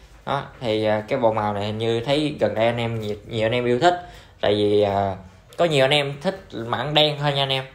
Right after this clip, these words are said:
Nhưng mà với em á, làm con yellow copper phải có đen. À, có đen thì cái màu đàn nó mới đậm. Nếu mà anh em làm không có màu đen thì em bảo với đảm với anh em luôn, cái màu vàng ít khi nào mà đậm bằng cái con cá mà có một cái gen màu đen.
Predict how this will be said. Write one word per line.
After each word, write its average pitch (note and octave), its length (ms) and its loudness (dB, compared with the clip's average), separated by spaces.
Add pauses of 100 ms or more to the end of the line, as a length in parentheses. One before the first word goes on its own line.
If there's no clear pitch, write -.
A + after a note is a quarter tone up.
(420)
Nhưng D3 100 -4
mà A2 240 2
với D#3 120 2
em C3 180 4
á, C#3+ 100 -2
làm A2 320 -2
con B2 180 0
yellow C3 300 4
copper B2+ 480 4
phải A2 140 -2
có D3+ 160 4
đen. C3+ 200 4 (200)
À, A2+ 260 -4
có C#3 120 4
đen C3 320 0
thì G2 340 -2 (100)
cái C#3+ 100 0
màu G#2+ 200 2
đàn G2 280 0
nó A#2 60 -6
mới C#3 100 -2
đậm. G2+ 160 4 (440)
Nếu F#3 240 4
mà C#3+ 100 0
anh A#2+ 60 -4
em A#2+ 180 -2
làm G#2 180 -2
không B2+ 260 -4
có D3+ 80 0
màu A#2+ 100 2
đen A2+ 320 2
thì G#2 220 -4
em A#2 220 -6
bảo B2 300 -2
với D#3 100 0
đảm A2+ 280 -4
với D3 80 -4
anh B2+ 100 -6
em A#2+ 180 -4
luôn, A2 100 -8
cái C3 120 -4
màu A2+ 160 -4
vàng G2+ 140 -4
ít - 220 -2
khi C#3+ 120 -6
nào A2 220 -2
mà F#2 80 -6
đậm A2 300 -8
bằng G#2 160 -6
cái A2 100 -4
con A#2 200 -4
cá B2 160 -4
mà C3 120 -8
có B2 140 -6
một G#2+ 260 -4
cái C3 100 -4
gen A#2 200 -2
màu G#2 120 -2
đen. A2 200 -2